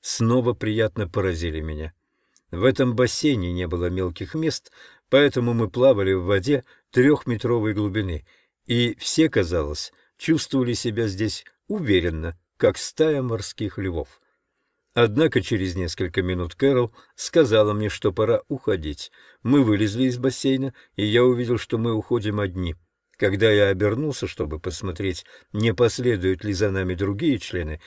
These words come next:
нашей беты, то услышал восклицание: "Добро пожаловать, Джон! Добро пожаловать!"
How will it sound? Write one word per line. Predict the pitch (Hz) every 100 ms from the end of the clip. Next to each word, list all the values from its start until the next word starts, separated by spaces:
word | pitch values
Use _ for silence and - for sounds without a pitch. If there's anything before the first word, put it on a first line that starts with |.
| - -
нашей | 98 - 98
беты, | 92 85 - - _ _ _
то | - 113
услышал | 104 - 104 - 104
восклицание: | 98 - 113 - 98 92 95 80 _ _ _ _ _
"Добро | 98 85 117 120 160 190
пожаловать, | 202 180 208 208 117 87 95
Джон! | 95 95 156 160 76 - _ -
Добро | 87 101 92 95 110
пожаловать!" | 127 131 110 131 151 95 76 76 -